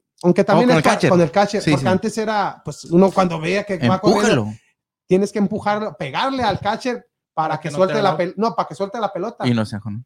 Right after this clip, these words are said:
Speaker 1: Y no sea, no
Speaker 2: O sea,
Speaker 1: sea,
Speaker 2: no sea
Speaker 1: no sea
Speaker 2: ba-,
Speaker 1: carrera.
Speaker 2: no sea carrera.
Speaker 1: Y ahora, cada
Speaker 2: Está
Speaker 1: cuando
Speaker 2: corriendo.
Speaker 1: el, no, no puede haber un contacto con el catcher. El catcher tiene que estar de lado y el catcher no tiene que cubrir el home tampoco así como,
Speaker 3: Como antes, las
Speaker 2: Como
Speaker 1: como
Speaker 2: antes.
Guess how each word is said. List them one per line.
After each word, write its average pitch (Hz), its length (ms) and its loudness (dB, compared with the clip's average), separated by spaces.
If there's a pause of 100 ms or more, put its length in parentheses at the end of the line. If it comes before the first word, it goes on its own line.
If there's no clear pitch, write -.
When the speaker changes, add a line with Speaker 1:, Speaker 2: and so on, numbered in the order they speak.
(140)
Speaker 1:
Y 139 120 0
no 143 160 4
sea, 165 300 0
no 151 160 4
Speaker 2:
O 139 60 4
sea, 139 80 6
Speaker 1:
sea, 143 40 4
Speaker 2:
no 147 60 2
sea 156 140 4
Speaker 1:
no 143 40 6
sea - 60 4
Speaker 2:
ba-, - 60 2
Speaker 1:
carrera. 196 280 4
Speaker 2:
no 143 60 2
sea 127 100 -4
carrera. 117 240 -8 (320)
Speaker 1:
Y 160 140 4
ahora, 170 640 4 (420)
cada 170 220 0
Speaker 2:
Está - 60 -2
Speaker 1:
cuando 185 260 0
Speaker 2:
corriendo. 180 300 -4
Speaker 1:
el, 190 60 -2
no, 190 40 -4 (120)
no 185 60 -8
puede 202 180 -2
haber 208 140 0
un 202 80 0
contacto 196 560 -2
con 175 160 0
el 143 100 -4
catcher. 196 300 -4
El 147 140 -8
catcher 180 260 -4
tiene 196 220 -4
que 196 80 -12
estar 190 240 -8
de 190 100 -8
lado 208 300 -4
y 160 100 -6
el 147 100 -6
catcher 214 280 -4
no 220 80 -2
tiene 233 180 -2
que 240 160 -10
cubrir 220 320 0
el 180 80 0
home 247 180 4
tampoco 190 360 0
así 175 180 2
como, 139 520 2
Speaker 3:
Como 135 180 -8
antes, 160 180 -10
las 143 100 -10
Speaker 2:
Como 113 120 6
Speaker 1:
como 123 160 6
Speaker 2:
antes. 190 80 6